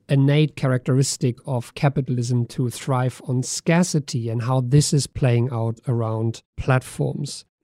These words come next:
as well as the observation which we had on the podcast previously around corporate inequality, that most of the large organizations dominating digital capitalism are actually quite small in terms of employee numbers.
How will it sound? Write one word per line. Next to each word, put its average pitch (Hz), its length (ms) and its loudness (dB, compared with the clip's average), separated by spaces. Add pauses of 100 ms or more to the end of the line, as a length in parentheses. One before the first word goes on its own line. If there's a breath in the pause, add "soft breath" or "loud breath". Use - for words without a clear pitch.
(200)
as 151 180 6
well 190 220 8
as 139 180 6
the 135 140 4
observation 139 760 4
which 131 220 0
we 139 80 2
had 131 160 2
on 127 140 2
the 123 80 2
podcast 123 560 0
previously 139 640 2
around 123 580 2
corporate 139 480 0
inequality, 143 800 2
that 113 280 -4
most 135 640 6
of 131 200 0
the 131 120 6
large 135 680 4
organizations 131 960 2
dominating 123 1000 2 (100)
digital 135 460 4
capitalism 127 800 0
are 131 40 -4
actually 202 460 2 (400 loud breath)
quite 180 300 4
small 185 520 4
in 127 160 0
terms 123 480 2
of 120 380 -4
employee 135 640 4
numbers. 113 540 2